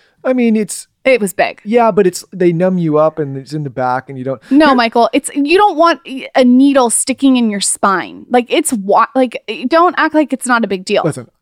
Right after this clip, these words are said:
Speaker 1: I will say this, and I'll, you know, it's probably gonna come up multiple times this episode, but I, as a man, right, at first time witnessing something like this,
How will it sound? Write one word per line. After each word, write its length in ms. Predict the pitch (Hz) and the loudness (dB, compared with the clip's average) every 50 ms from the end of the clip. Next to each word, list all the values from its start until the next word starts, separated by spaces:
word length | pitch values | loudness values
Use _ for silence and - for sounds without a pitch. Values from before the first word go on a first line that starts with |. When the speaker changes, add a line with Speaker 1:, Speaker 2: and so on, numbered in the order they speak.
| 226 - _ - | -20 -14 _ -2
Speaker 1:
I 180 | 202 226 240 | 0 0 2
will 120 | 247 220 196 | 2 0 0
say 240 | - 196 180 165 | 0 2 2 2
this, 180 | 156 147 139 - | 2 2 0 -2
and 80 | 139 135 | -4 -6
I'll, 140 | 131 123 - - | -8 -8 -10 -10
you 100 | 170 151 | -8 -8
know, 180 | 131 117 107 107 - - | -8 -8 -10 -14 -18 -20
it's 100 | - - | -20 -8
probably 220 | - 165 147 143 | -4 -4 -4 -2
gonna 100 | 131 127 | -4 -6
come 140 | - 147 143 | -6 -6 -6
up 80 | 131 120 | -6 -6
multiple 260 | 131 131 127 135 131 | -6 -6 -6 -6 -8
times 200 | - 127 120 107 | -8 -8 -8 -8
this 40 | 127 | -10
episode, 260 | 120 117 - 120 104 | -10 -10 -10 -10 -8
but 200 | 113 127 - _ _ _ _ _ _ _ _ _ _ _ _ | -8 -8 -8 _ _ _ _ _ _ _ _ _ _ _ _
I, 160 | 262 247 - - _ _ _ _ _ _ | -8 -6 -6 -6 _ _ _ _ _ _
as 160 | - 190 180 | -2 0 0
a 60 | 202 180 | 2 2
man, 520 | 165 170 170 160 143 113 120 131 127 113 _ _ _ _ _ _ _ - | 2 2 2 2 2 0 -4 -8 -14 -16 _ _ _ _ _ _ _ -6
right, 320 | 151 143 127 131 135 - _ _ _ _ _ _ _ 175 156 156 - - | -2 0 0 0 0 -2 _ _ _ _ _ _ _ -20 -18 -14 -8 -6
at 200 | 180 175 - - | -6 -6 -2 2
first 260 | 185 196 208 - - | 2 2 2 2 -2
time 340 | 196 185 160 156 147 147 131 | -2 0 0 0 -2 -2 -2
witnessing 440 | 139 143 - 156 151 - 180 170 | -4 -4 -2 -4 -4 -4 -4 -4
something 340 | 160 - 190 160 156 190 185 | -2 -2 -4 -2 -2 -4 -4
like 160 | 190 190 180 | -4 -4 -4
this, 320 | - 208 208 214 208 - | -2 -2 -2 -2 -4 -8